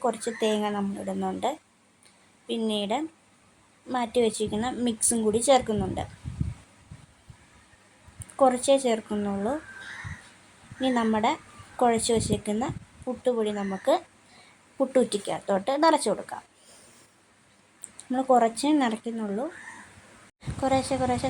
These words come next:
നമ്മൾ പുട്ടുകുറ്റിയിലേക്ക് നമ്മുടെ ഈ പുട്ടുപൊടി നമ്മൾ ഇട്ട് കൊടുക്കുന്നുണ്ട്.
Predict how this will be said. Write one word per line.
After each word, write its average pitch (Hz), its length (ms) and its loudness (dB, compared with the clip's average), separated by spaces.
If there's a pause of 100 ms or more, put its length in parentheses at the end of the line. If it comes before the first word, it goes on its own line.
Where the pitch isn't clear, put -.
നമ്മൾ 240 180 0 (120)
പുട്ടുകുറ്റിയിലേക്ക് 220 920 0
നമ്മുടെ 233 320 0 (300)
ഈ - 20 4 (220)
പുട്ടുപൊടി 226 520 -4
നമ്മൾ 220 180 -2 (220)
ഇട്ട് - 160 -10
കൊടുക്കുന്നുണ്ട്. 202 680 0